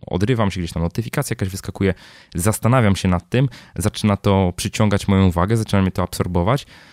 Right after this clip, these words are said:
No i niestety ta podstawowa praca, którą wykonywałem, trwa dużo, dużo dłużej, bardzo trudno mi później do niej wrócić, bo odpowiedziałem na maile i tak dalej, i tak dalej. Musiałem zidentyfikować takie kluczowe obszary, kluczowe problemy, kluczowe przyczyny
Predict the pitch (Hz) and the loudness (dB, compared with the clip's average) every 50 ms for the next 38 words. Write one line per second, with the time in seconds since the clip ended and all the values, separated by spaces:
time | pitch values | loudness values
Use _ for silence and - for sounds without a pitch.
0 | - - - - _ _ _ _ - - 101 113 135 147 147 143 135 131 127 120 | -20 -20 -20 -20 _ _ _ _ -6 -2 0 2 2 4 4 4 4 2 2 2
1 | 113 113 107 104 101 98 95 95 92 90 - - 110 104 - - 90 - 92 85 | 2 0 0 0 0 0 0 0 0 -2 -2 -2 -2 -2 -2 -2 -4 -4 -4 -4
2 | - 92 - - - 92 92 101 101 98 - - 92 87 - 82 - - - 90 | -4 -6 -6 -4 -4 -4 -2 0 -2 -2 0 0 -4 -2 -4 -6 -6 -2 -2 0
3 | 85 90 - - 87 82 82 92 95 95 92 90 87 85 - - - - - - | 0 0 0 0 0 0 2 2 2 2 2 2 0 -2 -6 -10 -14 -14 -12 -12
4 | - - - 92 87 85 95 104 104 92 90 87 85 92 90 85 87 87 82 90 | -10 -4 -2 -2 0 0 0 0 2 0 0 0 0 0 0 0 0 -2 0 0
5 | 98 107 101 104 98 95 92 90 85 82 87 95 95 90 92 87 - - 92 85 | 0 0 2 2 2 2 0 -2 -2 -2 0 0 0 0 -2 -4 -2 -2 -2 0
6 | 87 87 87 82 - 90 85 87 85 87 87 92 101 104 117 143 147 131 107 98 | 2 0 0 0 -2 -2 0 0 2 2 2 2 2 2 2 0 0 0 0 -4
7 | 90 85 85 82 80 80 - - 85 87 87 107 113 117 127 131 147 151 139 127 | -6 -4 -4 -6 -6 -6 -8 -6 -6 -4 -2 0 0 0 0 0 0 0 0 0
8 | 110 101 101 - - 95 90 87 85 - - 80 82 80 82 85 87 - - - | -2 -2 -4 -6 -4 -2 0 0 0 -2 -4 -6 -6 -4 -4 -4 -4 -6 -12 -20
9 | - - - - _ _ _ - 107 107 - 147 139 131 131 123 - - _ - | -20 -20 -20 -20 _ _ _ 0 0 2 2 2 2 2 2 0 -2 -6 _ -8
10 | 98 98 110 120 117 113 - 113 110 110 - 135 123 123 117 - 113 - - 110 | -4 -2 2 2 2 2 2 0 -2 0 0 2 2 2 0 -2 -6 -6 -6 -8
11 | _ - - 117 117 110 - - 123 120 110 113 113 117 110 - - - - - | _ 0 2 2 2 2 2 0 0 0 2 2 0 0 0 -2 -6 -6 -2 0
12 | 98 90 82 85 - - 101 - - 120 113 120 117 - - 110 101 98 95 87 | 0 0 0 -2 -2 -2 -2 0 0 0 0 0 -2 0 -2 -2 0 2 2 2
13 | 87 85 98 113 120 - 117 110 - - 131 123 127 123 - - - 120 117 - | 2 0 0 -2 -2 0 0 0 2 2 0 0 0 -2 -2 -2 -2 -2 -2 -2
14 | - 127 120 95 85 82 85 90 101 117 | 0 0 2 2 2 2 2 2 0 -2